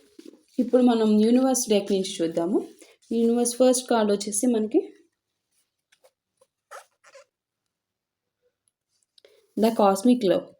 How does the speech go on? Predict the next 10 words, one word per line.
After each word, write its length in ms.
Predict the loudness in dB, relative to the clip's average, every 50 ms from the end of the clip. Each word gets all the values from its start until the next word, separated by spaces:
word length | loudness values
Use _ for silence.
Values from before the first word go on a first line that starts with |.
| _ _ -20 -20 _ _ _ _ 2
కాస్మిక్ 460 | 4 4 4 4 4 2 2 2 2
లవ్ 180 | 4 4 6 6
ఏం 140 | 6 4 4
చెప్తుందంటే 600 | 4 4 2 2 0 2 2 2 2 2 0 -2
ఇక్కడ 220 | -6 -6 -4 -4 -4 -4 -4 -8 -16 -20 _ _ _ _ _ _ 0
యూనివర్స్ 500 | 4 6 8 8 8 8 6 4 2 -2 -10 -14 -16 -20 -20 -20 _ _ _ 0
నీతో 400 | 2 4 4 4 4 4 4 4 4 2 0 -4 -12 _ _ _ _ _ _ _ _ _ _ 0 4
through 200 | 6 6 6 8
this 220 | 8 6 6 6 4 0
reading 340 | 2 2 2 2 2 2